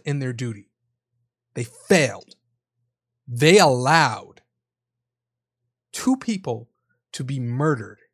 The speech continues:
in cold blood and one person to be maimed.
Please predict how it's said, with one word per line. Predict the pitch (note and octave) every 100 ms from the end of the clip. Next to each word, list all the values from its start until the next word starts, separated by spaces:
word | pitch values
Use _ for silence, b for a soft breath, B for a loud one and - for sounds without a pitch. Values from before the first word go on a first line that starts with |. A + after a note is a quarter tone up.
| _
in | B2+
cold | A#2 D3+ D#3 D3
blood | C#3 G2+ G#2 _ _ _ _ -
and | B2+
one | A#2+ D3+
person | - C3+ A#2 - A#2 _ _ _
to | -
be | A2+
maimed. | A2+ A2 G2